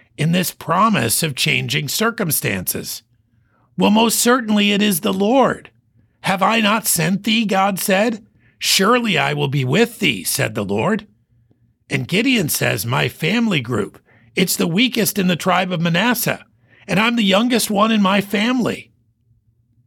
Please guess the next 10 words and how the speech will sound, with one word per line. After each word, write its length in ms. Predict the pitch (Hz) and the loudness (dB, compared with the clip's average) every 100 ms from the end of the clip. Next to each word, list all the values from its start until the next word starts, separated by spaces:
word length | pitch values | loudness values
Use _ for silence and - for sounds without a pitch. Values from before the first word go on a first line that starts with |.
| _ _ _ | _ _ _
Well, 180 | 196 196 | 0 2
all 320 | 170 190 262 | 4 4 4
of 100 | 254 | 4
this 240 | 190 180 - | 2 0 0
may 220 | 151 156 | 0 0
be 180 | 170 165 | 0 -2
true, 580 | - 247 262 147 - _ _ _ _ _ _ _ _ | 0 2 2 0 -4 _ _ _ _ _ _ _ _
but 440 | 147 165 214 - - _ _ _ _ | -2 0 0 -4 -12 _ _ _ _
the 140 | 165 151 | -4 -2
Lord. 560 | 156 214 156 80 - | 0 2 0 -4 -16